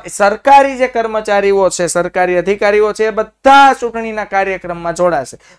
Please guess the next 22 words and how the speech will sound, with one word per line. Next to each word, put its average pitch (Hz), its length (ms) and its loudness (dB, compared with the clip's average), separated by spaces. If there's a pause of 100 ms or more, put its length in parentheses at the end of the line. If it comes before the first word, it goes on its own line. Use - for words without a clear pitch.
પણ 185 120 4
આ 180 100 6
જે 180 260 -2
એજન્ટ 247 360 2
હોય 285 360 2 (1040)
એલ 226 220 4
આઈ 220 100 4
સી 190 180 -8
ના, 131 240 -14 (340)
ભાર-, 185 220 2
અ, 180 340 4
ભારતીય 214 440 2
જીવન 196 320 -6
વીમા 190 240 -8
નિગમના, 175 400 -10
એ 156 120 -2
લોકોને 208 380 -8
આ 208 60 -6
કામ 208 240 -10
સોંપવામાં 202 520 -10
આવતું 190 280 -10
નથી, 233 340 -16